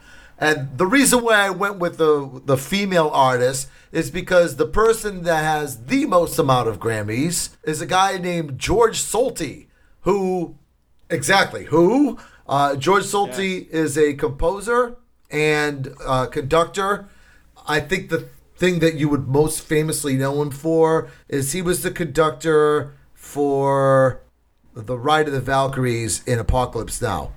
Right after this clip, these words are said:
Speaker 1: The dun dun dun dun
Speaker 2: Oh.
Speaker 1: scene. Yeah.
Speaker 2: I, yeah, I know the song, but I
Speaker 1: That's
Speaker 2: don't know the difference between one conductor and the next
Speaker 1: Yeah,
Speaker 2: for
Speaker 1: that's
Speaker 2: any of that
Speaker 1: him.
Speaker 2: stuff.
Speaker 1: He's got the Grammy for it. Yeah.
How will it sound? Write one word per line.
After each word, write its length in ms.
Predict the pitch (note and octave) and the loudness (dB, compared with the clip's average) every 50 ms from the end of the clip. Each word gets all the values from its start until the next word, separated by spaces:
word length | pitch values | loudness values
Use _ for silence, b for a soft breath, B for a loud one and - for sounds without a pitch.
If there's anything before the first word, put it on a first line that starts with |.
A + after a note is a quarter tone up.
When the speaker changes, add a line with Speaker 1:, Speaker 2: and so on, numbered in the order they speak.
| - - - | -16 -10 -8
Speaker 1:
The 120 | G#2+ G2 | -6 -4
dun 200 | - - B2 B2 A#2 | -2 -2 -2 -2 -2
dun 140 | B2 A#2+ | -2 0
dun 140 | B2+ B2 B2 | 2 2 4
dun 460 | - D#3+ D#3 D3+ D#3 D#3+ D#3+ D#3 C3+ A#2+ B2 B2 B2 | 4 4 2 2 0 -2 -2 -2 0 0 0 0 -2
Speaker 2:
Oh. 20 | B2 | -4
Speaker 1:
scene. 380 | - - C#3 C#3 C3+ C3+ C3+ C3+ B B B _ | -6 -6 -4 -2 -2 -4 -4 -6 B B B _
Yeah. 220 | - D3+ D3 A#2+ - - | -4 -4 -4 -4 -6 -6
Speaker 2:
I, 160 | - A2+ A#2 - | -4 -4 -4 -2
yeah, 160 | - A#2 A2+ | -2 0 0
I 40 | A2 | 2
know 120 | A#2 B2 A#2 | 2 2 0
the 60 | A2 | 0
song, 380 | G#2+ - A#2+ A2+ G#2+ G2 G2+ G2+ | 0 0 2 2 0 0 -2 -2
but 160 | F#2+ G2 F#2 - C#3+ | 0 0 0 -2 0
I 20 | |
Speaker 1:
That's 140 | G#2+ G#2 G#2 | 0 2 2
Speaker 2:
don't 120 | G#2 G2+ | 2 2
know 120 | G2+ G2+ G2 | 2 2 0
the 120 | F#2+ G2 | 0 -2
difference 380 | F#2 - G#2 G2+ - G#2 F#2+ F2 | 0 0 0 0 0 -2 -2 -2
between 340 | - F#2 - - G2+ F#2 F#2 | -4 -6 -4 -4 -2 -2 0
one 140 | F#2+ F#2+ F#2 | -2 -2 -2
conductor 340 | - - F#2 F2+ F2 - F#2 | -2 -2 -2 -2 -2 -2 -4
and 80 | E2 D#2 | -6 -4
the 60 | E2+ | -2
next 220 | F#2+ - D3+ C#3 | -2 -2 -2 -4
Speaker 1:
Yeah, 40 | - - | -6 -8
Speaker 2:
for 120 | F2 E2 | -6 -2
Speaker 1:
that's 140 | - D#3 E3+ | 0 0 0
Speaker 2:
any 60 | F3 | 0
of 60 | E3 E3+ | 0 0
that 60 | F#3 | -2
Speaker 1:
him. 140 | F#3+ G3 F3+ | -2 -2 -2
Speaker 2:
stuff. 120 | D#3+ C3+ | -4 -4
Speaker 1:
He's 160 | D#3 E3+ C#3 - | -4 -4 0 0
got 140 | F3 E3+ E3+ | 0 0 0
the 60 | E3 | 0
Grammy 360 | C#3 D#3 D#3+ D#3+ D#3 C#3 B2+ A#2 | 0 2 2 2 2 -2 -4 -6
for 280 | - A#2+ A#2 G#2+ F#2+ F#2 | -6 -6 -4 -4 -6 -8
it. 140 | F2+ - | -10 -8
Yeah. 260 | B2+ C#3 C#3 B2+ A2 | -6 -2 -2 -2 -2